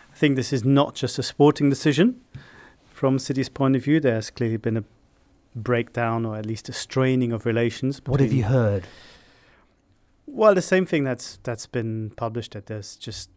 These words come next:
Speaker 1: not really that much of a relationship between the two. C-, Cancelo, I think James can maybe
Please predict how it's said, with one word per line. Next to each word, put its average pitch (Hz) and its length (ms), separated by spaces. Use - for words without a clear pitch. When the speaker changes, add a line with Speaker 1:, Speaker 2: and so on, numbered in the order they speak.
Speaker 1:
not 120 320
really 113 600
that 110 140
much 107 200
of 110 80
a 110 60
relationship 110 640
between 120 300
the 123 80
two. 123 340
C-, - 60
Cancelo, 120 420
I 113 60
think 113 240
James 117 280
can 113 440
maybe 107 340